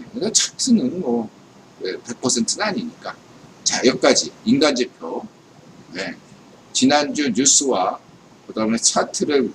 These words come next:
분석해서 어쨌든 간에 대세 추종이지만, 예, 어쨌든 구라 경제학에 근거해서, 예, 다음 주 수요일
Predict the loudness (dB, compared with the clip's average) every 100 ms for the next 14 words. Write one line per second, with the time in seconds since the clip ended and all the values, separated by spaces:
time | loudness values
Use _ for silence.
0 | -6 -2 -2 0 -2 -2 -2 -2 -2 -6
1 | -6 -8 -4 -4 -4 -10 -2 2 2 2
2 | -4 -8 -8 -8 -8 -8 -4 -4 -6 -12
3 | -20 -20 -20 -4 -2 -2 -4 -16 -20 -20
4 | -20 -20 -20 -20 -6 -2 -2 -4 -4 -6
5 | -6 2 2 4 2 2 0 -2 -4 -6
6 | -6 -4 -2 -2 -4 -4 -6 -8 -18 -20
7 | -20 -18 -14 -12 -14 -20 -20 -20 -20 -20
8 | -20 -12 -2 0 0 0 2 2 0 -4